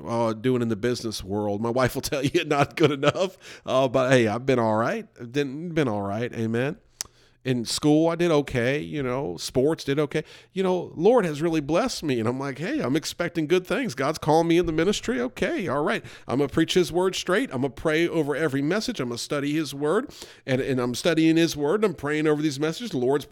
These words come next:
laying on my heart, preach about sin, preach about sin, preach about sin. I'm preaching about sin. I'm preaching what the Lord's given me." And no one's really showing up. No one's really tuning in. <laughs> Nobody's really, uh, this, this isn't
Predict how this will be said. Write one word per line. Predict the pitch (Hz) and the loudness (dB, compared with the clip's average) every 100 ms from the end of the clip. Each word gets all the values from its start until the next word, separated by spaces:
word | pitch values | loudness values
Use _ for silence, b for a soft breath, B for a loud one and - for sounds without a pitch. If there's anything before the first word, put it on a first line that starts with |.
| - | -8
laying | 127 143 160 | -2 0 0
on | |
my | 165 | 0
heart, | 160 226 - | 0 -2 -2
preach | 139 - | -6 -4
about | 175 180 | -6 -6
sin, | - 247 156 110 | -4 -4 -4 -4
preach | 127 | -6
about | 131 170 - | -6 -10 -6
sin, | 233 147 | -6 -6
preach | 135 143 | -8 -8
about | 170 185 | -6 -4
sin. | 240 - B B | -4 -6 B B
I'm | 139 | -8
preaching | - 139 - | -4 -6 -2
about | 180 180 | -2 -2
sin. | 180 214 190 | -2 -2 0
I'm | 123 - | -2 0
preaching | 175 175 | 0 2
what | 175 | 2
the | 175 | 2
Lord's | 190 180 | 2 0
given | 196 233 170 | -2 0 0
me." | 107 87 _ _ _ _ _ _ _ - | 0 -6 _ _ _ _ _ _ _ -8
And | 135 156 127 85 | -6 -6 -10 -6
no | 98 | -2
one's | 139 190 | -2 0
really | 190 240 | -2 -2
showing | - 247 254 277 | -2 -2 -2 -2
up. | 339 - - | -4 -6 -10
No | 85 117 | -6 0
one's | 170 170 | 2 2
really | 226 | 2
tuning | 214 262 262 262 | 2 2 2 4
in. | 339 254 170 - - | 4 4 0 -12 -2
<laughs> | 277 - 392 - 349 - - - 151 | -2 2 -2 2 -2 -2 -12 -6 8
Nobody's | 180 202 214 226 220 | 10 10 6 2 4
really, | 233 233 226 | 4 4 4
uh, | 214 202 | 4 4
this, | 202 - | 0 -2
this | 226 254 | 0 0
isn't | 247 254 185 | 0 -2 -4